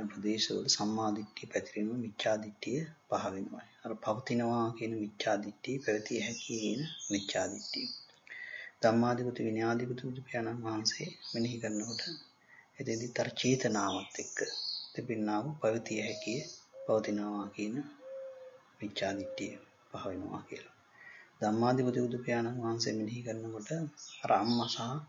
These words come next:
දරුවා එක්ක තිබෙනා වූ ඒ පවතිනවා, පැවතිය හැකිය කියන මිච්ඡා දිට්ඨිය පහ වෙනවා. මේ විදිහට බුදු පියවර දාහතර නම් සිහි කරලා වැඳ නමස්කාර කළා. මම ඊයේ භාවනාවම නැවත කරගෙන ගියා.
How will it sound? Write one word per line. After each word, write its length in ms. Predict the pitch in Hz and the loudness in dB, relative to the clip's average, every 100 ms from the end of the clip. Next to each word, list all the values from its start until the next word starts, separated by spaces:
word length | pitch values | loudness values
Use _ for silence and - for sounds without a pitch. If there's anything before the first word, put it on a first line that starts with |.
| _ _ | _ _
දරුවා 480 | 107 104 120 110 - - - - - - | 0 2 2 0 0 -8 -20 -20 -20 -20
එක්ක 340 | - 110 - 120 113 - - | -14 -12 0 2 2 -2 -10
තිබෙනා 500 | - 107 110 107 107 | -4 -2 2 2 0
වූ 160 | 135 | -2
ඒ 140 | 117 120 - - - - - | -4 -6 -10 -18 -12 -10 -6
පවතිනවා, 560 | - 113 113 110 110 120 | 4 4 4 0 0 -4
පැවතිය 420 | 151 107 110 - 110 | 0 0 -2 -6 -6
හැකිය 300 | - 120 104 | -6 -6 -4
කියන 180 | 110 | -4
මිච්ඡා 360 | 131 104 - 104 | -4 -4 0 0
දිට්ඨිය 380 | 101 104 - 139 | -2 -10 -6 -4
පහ 100 | - | 0
වෙනවා. 300 | - - - - - - - - - - | 0 0 -4 -18 -20 -20 -20 -18 -16 0
මේ 180 | 131 131 | 6 6
විදිහට 280 | 120 113 135 | 6 4 2
බුදු 180 | 120 127 | 0 0
පියවර 260 | 123 113 | 0 2
දාහතර 460 | 117 117 117 117 120 | 6 8 8 4 0
නම් 200 | 110 110 | 0 2
සිහි 220 | 107 101 | 2 2
කරලා 220 | 101 113 143 | 0 0 0
වැඳ 140 | 101 | 0
නමස්කාර 540 | 101 98 - - 95 139 | 0 2 0 2 -2 -2
කළා. 280 | - - 523 539 539 539 539 - - - - - - - - - - - - | -6 -6 -8 -8 -8 -10 -12 -18 -20 -20 -20 -20 -20 -14 0 2 2 -4 -4
මම 180 | 156 165 | 0 2
ඊයේ 300 | 135 135 143 | 4 6 10
භාවනාවම 540 | 139 139 135 131 135 151 | 12 12 10 6 4 4
නැවත 280 | 110 113 113 | 4 2 0
කරගෙන 380 | 110 113 113 107 | -2 0 0 -2
ගියා. 260 | 101 98 | -2 -2